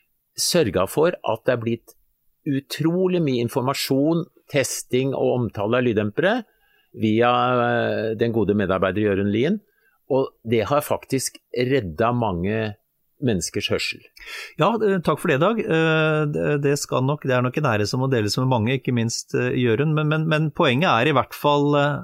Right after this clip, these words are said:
Speaker 2: er i hvert fall at lyddemper er et fantastisk effektivt redskap til å dempe lyd. Ikke overraskende. Og, ehm, uansett, de, de fleste demperne demper på et nivå som gjør at du, du,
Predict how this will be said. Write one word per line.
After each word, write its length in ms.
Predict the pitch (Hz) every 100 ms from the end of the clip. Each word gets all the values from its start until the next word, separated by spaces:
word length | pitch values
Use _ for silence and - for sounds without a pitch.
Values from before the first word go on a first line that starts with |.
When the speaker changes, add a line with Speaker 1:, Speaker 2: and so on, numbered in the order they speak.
| - 120
Speaker 2:
er 160 | 110 143
i 20 |
hvert 160 | 110 -
fall 300 | 127 131 -
at 460 | 117 - - - - _ -
lyddemper 840 | 139 139 104 98 104 - 156 -
er 220 | 107 104
et 140 | - -
fantastisk 880 | 151 151 - - - - 156 - -
effektivt 580 | - - - 107 156 151
redskap 540 | 151 117 - - 170 -
til 160 | 120
å 80 | -
dempe 320 | 147 170 -
lyd. 480 | 220 220 262 170 98 - - - _
Ikke 260 | - 170
overraskende. 480 | 135 120 - 120 113 - - -
Og, 580 | - 156 139 151 151 147 - - - - - -
ehm, 720 | - 135 131 131 135 131 175 - _ _ -
uansett, 960 | 127 131 185 196 - 147 - _ - - - -
de, 240 | - 131 151 147
de 140 | 143
fleste 260 | 143 160 -
demperne 460 | 156 120 - 110 131
demper 720 | 127 151 117 87 - 139 147
på 140 | -
et 120 | 127 135
nivå 340 | 123 110 139
som 220 | 147 135
gjør 180 | 117 107
at 140 | 113 131
du, 140 | 123 123
du, 160 | 120